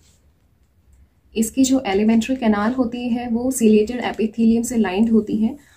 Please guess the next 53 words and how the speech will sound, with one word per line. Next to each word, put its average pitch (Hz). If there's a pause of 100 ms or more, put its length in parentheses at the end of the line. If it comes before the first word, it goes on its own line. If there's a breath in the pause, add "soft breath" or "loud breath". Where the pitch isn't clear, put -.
(140)
और 220
इसकी 254
elementary 220
canal 214
में 240
सबसे 233
पहले 226
mouth 208
present 220
होता 214
है। 247 (340 loud breath)
और 220
ये 240
mouth 226
कहाँ 226
present 247
होता 233
है, 240
जो 240
rostrum 220
अपन 226
ने 226
देखा 214
था 233
इसके 226
anterior 220
end 196
पे, 269
उसके 254
नीचे 220
present 220
होता 208
है। 226 (520 soft breath)
और 233
इसके 254
ऊपर 240
क्या 254
होता 254
है, 254
oral 233
hood 233
से 254
ये 247
uncercled 226
होता 226
है, 226
oral 220
hood 226
से 233
ये 233
बॉर्डर 202
होता 220
है। 226